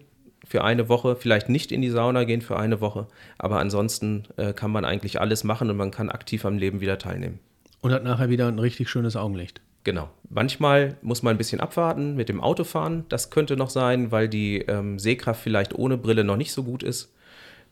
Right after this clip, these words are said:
Speaker 1: Aber ansonsten ist das, äh, ja, in aller Regel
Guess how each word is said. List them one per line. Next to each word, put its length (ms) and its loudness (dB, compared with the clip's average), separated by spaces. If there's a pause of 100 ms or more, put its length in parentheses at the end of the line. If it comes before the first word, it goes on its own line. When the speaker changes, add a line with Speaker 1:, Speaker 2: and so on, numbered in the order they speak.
(160)
Speaker 1:
Aber 220 2
ansonsten 480 0
ist 180 -4
das, 260 -4
äh, 300 -4 (360)
ja, 300 -6 (140)
in 100 -2
aller 260 2
Regel 380 0